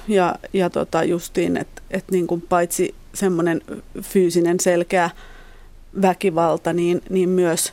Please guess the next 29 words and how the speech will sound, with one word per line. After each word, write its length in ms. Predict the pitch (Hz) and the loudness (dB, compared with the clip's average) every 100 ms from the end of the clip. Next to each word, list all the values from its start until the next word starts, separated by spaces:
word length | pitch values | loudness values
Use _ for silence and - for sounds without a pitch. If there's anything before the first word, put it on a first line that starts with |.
| - | -6
se 160 | - 160 | -4 -2
psyykkinen 680 | - 190 170 185 170 165 - - 175 | 0 0 0 0 2 0 -4 -6 -2
väkivalta, 640 | 175 185 147 139 - 123 | 0 0 0 0 0 -2
joka 320 | 123 - 170 | -2 -2 0
voi 180 | 175 165 | 2 0
sitten 340 | 190 - 170 | -2 -2 -2
olla 320 | - 180 160 - - - - - | 2 2 2 -2 -8 -20 -20 -4
just 340 | 202 185 - 196 | 0 0 -2 -2
hyvin 260 | 196 190 | 2 2
hiuksen 420 | 175 196 190 190 | 2 2 2 0
hienoa, 600 | 180 208 202 170 170 151 196 - | -2 2 2 2 2 2 0 -6
et, 180 | - 190 - - - - | -6 -6 -6 -18 -18 -16
et 100 | - - | -8 0
tavallaan 540 | 196 185 185 180 185 - - - - - - - - - | 4 4 4 2 0 -4 -20 -20 -20 -20 -20 -20 -20 -4
niin 240 | 202 175 170 | 0 2 2
kuin, 220 | 175 175 - - - - - - - - - - 185 - - | 0 0 -6 -20 -20 -20 -16 -16 -18 -20 -20 -16 -16 -12 -2
miten, 340 | 208 196 185 - | 0 2 2 0
et, 240 | - 226 - | -2 0 0
et 200 | 226 - - - | -2 -6 -6 0
se 200 | 233 233 - | 2 0 0
tunne 360 | 277 247 196 | 2 4 4
justiin, 520 | 180 180 185 - 170 165 | 4 2 0 0 0 2
mi-, 220 | 170 - - - | 2 0 -6 -2
kun, 280 | 175 151 - - | 0 0 -4 -2
kun 200 | 175 170 | 0 2
Saara 280 | 202 175 | 2 2
sanoi 280 | - 190 170 | 2 2 2
sitä, 320 | 180 170 135 | 0 0 0
että, 260 | - - 185 | -2 -2 -4